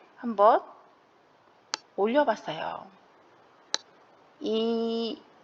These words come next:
꽃들을 보면 여러분이, 음, 느낀 것, 과거의 어떤 경험을 떠올려 봐도 좋고, 그리고 선생님이 이렇게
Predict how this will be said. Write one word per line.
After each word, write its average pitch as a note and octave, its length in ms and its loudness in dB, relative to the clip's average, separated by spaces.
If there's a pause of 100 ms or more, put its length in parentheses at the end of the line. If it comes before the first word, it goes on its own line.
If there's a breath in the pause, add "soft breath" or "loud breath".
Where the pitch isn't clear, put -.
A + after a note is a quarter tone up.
(720)
꽃들을 F3+ 920 0
보면 E3+ 800 2
여러분이, E3+ 760 -2 (1200)
음, G3 260 -12 (640)
느낀 A3 340 -6
것, C4+ 200 2 (1040)
과거의 F#3+ 360 6
어떤 F#3+ 340 0
경험을 G#3+ 960 2
떠올려 A3 560 4 (200)
봐도 E3+ 200 -8
좋고, G#3+ 520 -2 (1400 loud breath)
그리고 A3+ 560 6
선생님이 A#3+ 640 0
이렇게 A3 720 0